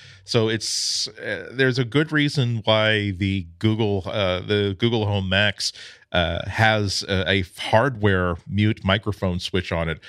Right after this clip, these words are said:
That's a really good peace of mind feature.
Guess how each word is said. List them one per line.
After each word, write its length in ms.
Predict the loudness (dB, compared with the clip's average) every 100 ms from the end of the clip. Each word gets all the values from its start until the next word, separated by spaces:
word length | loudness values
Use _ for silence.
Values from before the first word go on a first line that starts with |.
| -20 -2
That's 380 | 2 2 2 -4
a 60 |
really 420 | 0 2 2 0
good 380 | 0 0 0 -2
peace 260 | -4 -2 -2
of 160 | -4
mind 300 | 0 0 0 -4
feature. 400 | -6 -4 -4